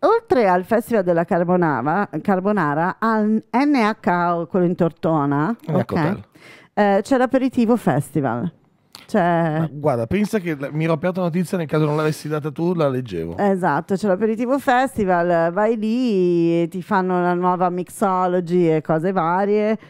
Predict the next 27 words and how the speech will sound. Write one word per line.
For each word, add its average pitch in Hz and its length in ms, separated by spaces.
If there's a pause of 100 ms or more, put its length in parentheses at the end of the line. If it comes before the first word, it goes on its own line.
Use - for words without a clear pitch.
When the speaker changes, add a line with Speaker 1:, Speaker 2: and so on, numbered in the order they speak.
(160)
Speaker 1:
dal 180 180
ventiquattro 190 640
al 170 60
ventisei 220 400
maggio 208 460
e 208 180
ho 247 60
scoperto 208 560
essere 208 360
una 180 160
seconda 233 540
edizione, 208 500
quindi 220 200
vuol 202 100
dire 208 140
che 226 100
c'è 214 120
stata 233 260
anche 226 240
la 240 160
prima 240 220
edizione 233 360
l'anno 214 180
scorso, 214 300
sicuramente 185 920
l'avrò 151 280
detta. 135 560